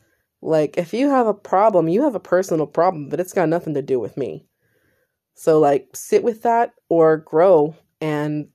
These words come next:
learn to handle that. But, like, I'm not gonna make you feel better by pretending to be something I'm not, you know, or to pretend that I'm, I don't have the culture and the heritage that I was brought up with. Like, if you have a personal problem, get some fucking therapy. <laughs>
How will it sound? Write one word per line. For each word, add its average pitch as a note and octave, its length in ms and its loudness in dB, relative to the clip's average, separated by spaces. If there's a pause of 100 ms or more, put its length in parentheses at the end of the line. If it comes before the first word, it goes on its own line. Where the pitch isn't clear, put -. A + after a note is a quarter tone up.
learn E3 360 -2
to D#3 80 -2
handle E3+ 340 -4
that. B2+ 340 -6 (240)
But, C#3 280 -4
like, C3+ 380 -4 (1080)
I'm F#3 160 0
not F#3 160 0
gonna E3 160 -2
make D#3+ 240 -2
you D3+ 80 -8
feel A3 300 2
better D3 460 0 (120)
by C#3 260 2
pretending D#3+ 600 -4
to - 120 -12
be D#3 160 -10
something D3+ 360 -6
I'm C#3+ 160 -6
not, C#3+ 400 -2 (1400)
you D#3 100 -6
know, D3 100 -4
or D3 120 -2 (120)
to D#3+ 100 -6
pretend D#3+ 360 -4
that D#3 80 2
I'm, D#3+ 240 -2 (100)
I D#3+ 100 0
don't E3 260 0
have D#3 240 -6
the D3 100 -8
culture D3 520 -8
and C#3+ 100 -6
the C#3+ 60 -6
heritage C#3+ 360 -4
that B2 100 -6
I G#2 60 -4
was G2 120 -6
brought C#3+ 240 -4
up - 160 -8
with. D2+ 180 -10
Like, - 360 -8 (640)
if F3+ 80 -6
you A#3 40 2
have B3+ 100 4
a G#3 40 -2
personal G#3 400 0
problem, F#3 320 -2
get E3+ 140 -2
some F#3+ 100 -4
fucking D#3+ 340 -6
therapy. A#2 560 -6
<laughs> - 60 -20